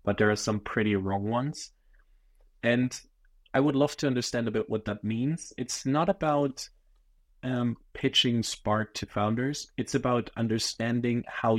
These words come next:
you think about investing, because I think a lot of founders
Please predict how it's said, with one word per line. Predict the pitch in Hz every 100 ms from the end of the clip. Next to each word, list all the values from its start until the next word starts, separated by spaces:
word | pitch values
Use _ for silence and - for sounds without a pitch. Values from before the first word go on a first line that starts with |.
| 104
you | 110 120
think | - 120 -
about | 107 107 107
investing, | 98 101 - 139 143
because | 123 - 113
I | 113
think | - - 117 113 _ - _ - -
a | 113
lot | 123
of | 143
founders | - 123 123 117 113 -